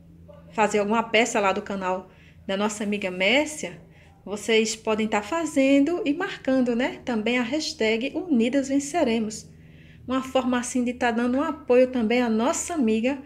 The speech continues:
do Ponto Leque Crochê, tá ok? E também às outras meninas, né?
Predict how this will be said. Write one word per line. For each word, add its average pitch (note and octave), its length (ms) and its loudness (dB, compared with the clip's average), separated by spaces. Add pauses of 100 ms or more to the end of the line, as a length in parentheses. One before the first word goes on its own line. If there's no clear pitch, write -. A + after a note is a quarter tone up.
(360)
do A3 100 2
Ponto D4+ 380 -2
Leque A#3 360 4
Crochê, G#3 640 -4 (960)
tá F#3 140 -8
ok? C4 580 -4 (920)
E A3+ 80 -4
também C#4 540 0
às B3+ 260 -2
outras B3+ 340 -2
meninas, G#3 640 -2
né? B3+ 260 -6